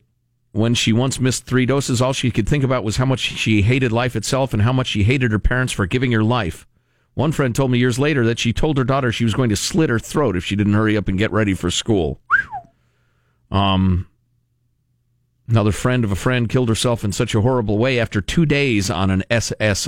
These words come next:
R I. Um, her family can't even bring themselves to talk about it, blah, blah, blah, blah, blah. James Holmes, the movie theater shooter, even tried to tell his professor what was happening to him on psychotropic meds, et cetera, et cetera. You, so you have that issue. And a lot,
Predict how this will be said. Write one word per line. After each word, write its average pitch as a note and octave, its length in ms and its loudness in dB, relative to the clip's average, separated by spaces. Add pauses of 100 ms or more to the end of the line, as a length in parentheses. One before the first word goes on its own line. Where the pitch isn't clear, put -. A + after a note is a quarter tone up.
R F#2 280 2
I. F2 420 2 (800)
Um, D#2+ 640 2
her G#2+ 140 4
family A#2 340 0
can't A2 200 0
even G2+ 160 2
bring G2+ 160 0
themselves F2+ 340 -2
to - 60 -20
talk D3 200 -2
about C#3+ 160 0
it, A2+ 40 -2
blah, F#2+ 160 0
blah, F2+ 140 -2
blah, E2+ 140 -2
blah, E2 120 -2
blah. B2+ 460 0 (240)
James F#2+ 300 0
Holmes, A2+ 300 0
the F#2 60 0
movie G2+ 300 2
theater F#2+ 320 0
shooter, G#2 520 0 (800)
even F#2 180 0
tried G2+ 260 0
to F2+ 40 -4
tell G2+ 160 0
his F#2+ 120 -2
professor C3 420 -2
what A#2 100 2
was G#2 140 0
happening G#2+ 320 0
to G#2+ 160 0
him G2+ 100 0
on F#2+ 100 -2
psychotropic F#2 640 -2
meds, G2 300 0
et - 80 -4
cetera, D#2+ 220 -2
et E2+ 60 -2
cetera. A2 260 0
You, F2 200 -2
so - 160 -2
you G2 180 2
have F#2 140 0
that G#2 180 0
issue. D#2+ 440 0
And G2+ 280 0
a B2+ 80 0
lot, C#3 320 -2